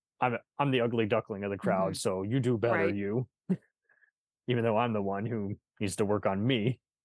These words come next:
Speaker 1: Uh,
Speaker 2: Right.
Speaker 1: uh, when, when you cut for that in a class or it, uh, done that at a speaking seminar, uh, have you even been able to kind of pick out the ones who are,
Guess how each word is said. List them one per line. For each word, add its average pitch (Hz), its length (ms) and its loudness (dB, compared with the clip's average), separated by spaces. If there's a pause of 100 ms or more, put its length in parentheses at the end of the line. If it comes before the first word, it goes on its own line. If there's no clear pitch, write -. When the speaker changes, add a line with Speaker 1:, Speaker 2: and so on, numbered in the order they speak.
Speaker 1:
Uh, 110 300 2
Speaker 2:
Right. 165 360 0 (580)
Speaker 1:
uh, 120 220 2 (720)
when, 156 240 0
when 170 160 2
you 160 260 0
cut 156 200 0
for 151 100 0
that 135 160 2
in 127 100 -4
a 120 40 -6
class 123 540 -2
or 110 360 -4 (800)
it, 131 220 0 (200)
uh, 117 180 4
done 127 180 0
that 117 140 2
at 104 80 2
a 95 40 -4
speaking 110 380 -4
seminar, 110 500 0
uh, 113 320 2
have 120 120 0
you 123 100 2
even 120 260 -2
been 113 120 -2
able 117 220 0
to 104 80 -4
kind 104 200 -2
of 95 220 -4 (680)
pick 131 160 0
out 107 220 0
the 107 80 2
ones 107 400 -2
who 113 120 0
are, 101 280 -4